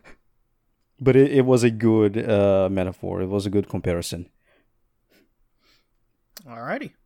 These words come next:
Speaker 2: <clears throat> So there you go, everybody. And with that, time to get into the results of the Crunchyroll Awards and how they compare to our awards.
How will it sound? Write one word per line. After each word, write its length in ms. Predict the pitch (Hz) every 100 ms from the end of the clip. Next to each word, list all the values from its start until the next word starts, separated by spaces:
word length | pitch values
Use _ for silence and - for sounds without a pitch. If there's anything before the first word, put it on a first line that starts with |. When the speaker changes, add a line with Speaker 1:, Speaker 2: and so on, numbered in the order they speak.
| _ _ _ -
Speaker 2:
<clears throat> 320 | 233 165 120
So 140 | 120 92
there 80 | 117
you 80 |
go, 180 | 180 180
everybody. 480 | 139 127 127 131 143 - _ _ _ _
And 240 | - 113 123
with 320 | 120 123 127
that, 560 | 220 160 202 - - - _ _ _ _ _ _ _
time 260 | - 135 131
to 140 | 139
get 140 | 135 135
into 520 | 135 - 147 147 143
the 400 | 143 156 160 160
results 460 | 160 151 196 226 -
of 160 | 233
the 80 | 233
Crunchyroll 880 | 233 - 131 151 - 120 120 117 117
Awards 560 | 110 113 110 110 107 104
and 120 | 120
how 140 | 101
they 120 | 101
compare 480 | 95 104 104 101 110
to 280 | - 190 285 -
our 380 | 320 370 135 - 123
awards. 600 | 110 87 67 67 -